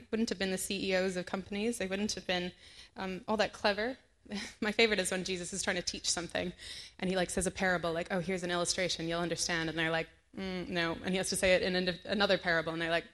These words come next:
"Mm, no, one more time." And he tells another one. Anyways, I digress. They weren't that clever. I'm gonna put my Bible on the floor. There we go. Um,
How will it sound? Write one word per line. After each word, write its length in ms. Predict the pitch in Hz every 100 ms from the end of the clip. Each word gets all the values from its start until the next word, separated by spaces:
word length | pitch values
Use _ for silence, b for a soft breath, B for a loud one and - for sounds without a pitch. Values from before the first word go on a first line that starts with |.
| _ _
"Mm, 280 | 185 175 165 - _ _ -
no, 240 | 190 180
one 120 | 190 190
more 100 | 185
time." 260 | 190 180
And 400 | 180 - - -
he 60 | 202
tells 200 | 208 202
another 260 | 202 190
one. 220 | 175 170 175 _ b b
Anyways, 260 | 190 185 180
I 120 | 214
digress. 440 | 208 208 175 -
They 140 | 202 208
weren't 400 | 214 254 - - -
that 300 | 196 190 -
clever. 380 | - 190 - - -
I'm 60 | 226
gonna 60 | 240
put 160 | -
my 80 | 190
Bible 260 | - - -
on 80 | -
the 80 | -
floor. 480 | - - - - - - - - _ -
There 100 | -
we 80 | 147
go. 100 | - - _ _ _ B B B B B _ -
Um, 580 | 202 190 185 185 185